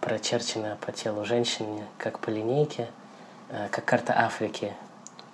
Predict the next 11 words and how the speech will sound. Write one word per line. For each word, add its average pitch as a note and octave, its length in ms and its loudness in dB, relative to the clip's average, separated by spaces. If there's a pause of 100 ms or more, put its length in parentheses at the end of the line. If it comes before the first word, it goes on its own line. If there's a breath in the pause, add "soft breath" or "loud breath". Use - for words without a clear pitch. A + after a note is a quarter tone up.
без A2 400 2
малейшего G#2+ 600 2
учета A2 380 0
местных G#2 460 -2
реалий, B2+ 380 6
только A2 420 0 (500 loud breath)
в - 60 -2
соответствии A#2 520 4
с - 80 -2
потребностями, G#2+ 840 2 (400)
ну, G#2+ 200 2